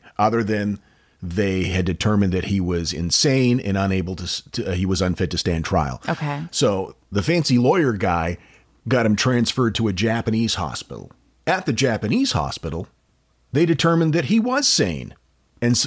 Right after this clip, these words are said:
Speaker 2: And
Speaker 1: beca-
Speaker 2: because he hadn't been charged with anything,
Speaker 1: he
Speaker 2: he was
Speaker 1: signed,
Speaker 2: released.
Speaker 1: he signed himself out and walked out.
Speaker 2: No!
Speaker 1: He is still free to this day. And this was in nineteen eighty-six.
Speaker 2: That's disgusting.
Speaker 1: I know.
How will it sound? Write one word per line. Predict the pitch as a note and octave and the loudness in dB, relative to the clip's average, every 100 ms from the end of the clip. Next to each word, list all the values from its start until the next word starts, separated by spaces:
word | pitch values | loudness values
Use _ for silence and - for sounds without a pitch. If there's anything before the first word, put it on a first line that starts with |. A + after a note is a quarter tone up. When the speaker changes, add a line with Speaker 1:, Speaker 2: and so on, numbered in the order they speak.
| - | 2
Speaker 2:
And | G3 | 2
Speaker 1:
beca- | |
Speaker 2:
because | G3+ B3+ | 2 2
he | G#3 | 2
hadn't | G#3+ F#3 F3+ | 2 2 0
been | F3 | 0
charged | F#3 F#3+ F#3+ F#3 | 0 0 -2 -2
with | F3+ | 0
anything, | E3+ F3+ F3+ | 0 0 2
Speaker 1:
he | E3+ | 2
Speaker 2:
he | E3 G3+ | 4 4
was | |
Speaker 1:
signed, | F#3 E3 F#3 | 2 4 4
Speaker 2:
released. | G3 G3+ E3 D3 | 4 2 0 0
Speaker 1:
he | C3+ C3+ | 4 4
signed | - D3 C#3+ D3+ | 4 2 4 4
himself | C#3+ - B2+ B2 | 2 4 2 4
out | B2+ A2+ | 4 2
and | F#2+ | 2
walked | F#2+ G2 - | 4 2 2
out. | A2+ G#2 | 2 4
Speaker 2:
No! | A4 A4 G#4+ G4+ F4 D#4 B3 G3+ E3+ | 4 4 6 4 4 4 4 2 2
Speaker 1:
He | C#3 C3 | 4 4
is | A2 | 4
still | - D#3+ D#3 | 2 2 2
free | - D3+ D#3+ A2 | 2 2 4 4
to | F2+ | 2
this | G2 G2+ | 2 2
day. | E2+ G#2+ G2 D2 | 2 2 2 -2
And | E2+ | 0
this | A#2 C3+ | 2 4
was | C3 | 2
in | A2 | 4
nineteen | G#2+ G2+ G#2 G2 | 2 0 -2 -2
eighty-six. | F2+ D#2+ - - G3+ - | -2 -4 -4 -4 -4 -2
Speaker 2:
That's | E4+ E4 E4+ | 0 0 -4
disgusting. | - D4+ - - C#4+ A#3 - G#3+ D#3 C3 E3+ _ _ - | -10 -10 -8 -2 -2 -2 -4 -4 -4 -8 -12 _ _ -12
Speaker 1:
I | E2 E2 | -8 -4
know. | F#2 A2+ D2+ | -4 -4 -6